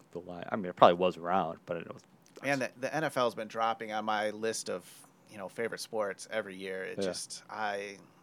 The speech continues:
Speaker 2: I don't know. It just, it's just such a different game than it was. So much offense.
Speaker 1: Yeah.
Speaker 2: You know, the, the penalties now, you can't even touch an offensive player, so I
Speaker 1: It
Speaker 2: don't know.
Speaker 1: sucks. I wish it could do something about that. Yeah, like, the safety, obviously. Like, we, we want people to be safe. I don't want people to
Speaker 2: Yeah.
Speaker 1: have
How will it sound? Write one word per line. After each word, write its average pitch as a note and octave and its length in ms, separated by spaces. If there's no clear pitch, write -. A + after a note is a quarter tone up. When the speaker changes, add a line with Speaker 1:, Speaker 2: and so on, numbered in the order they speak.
Speaker 2:
I A2 100
don't B2 120
know. C3 200
It G2 100
just, - 240
it's - 200
just D#3+ 260
such D3 200
a A2+ 60
different A2+ 340
game A2+ 400
than G#2 120
it G2+ 80
was. F#2+ 500
So - 120
much C3 180
offense. A#2+ 800
Speaker 1:
Yeah. A2 340
Speaker 2:
You A#2+ 100
know, G#2+ 180
the, F#2 260
the G#2 60
penalties B2 500
now, A#2+ 140
you A#2 120
can't B2+ 220
even A2 160
touch A2 320
an G2+ 140
offensive G2+ 480
player, G#2 480
so F2+ 440
I - 20
Speaker 1:
It - 60
Speaker 2:
don't A#2+ 60
know. - 40
Speaker 1:
sucks. E3+ 480
I B2+ 60
wish E3+ 200
it F3 40
could B2 180
do C3 180
something A#2+ 400
about G2+ 420
that. - 260
Yeah, G#2 160
like, A2 320
the G#2+ 80
safety, B2+ 440
obviously. F#2+ 540
Like, G2+ 260
we, G2 120
we G2+ 160
want G#2+ 180
people F#2+ 220
to F#2 40
be F#2 80
safe. E2+ 340
I F#2 80
don't F#2 100
want F#2 120
people F#2+ 280
to F#2+ 80
Speaker 2:
Yeah. F2 100
Speaker 1:
have F2 220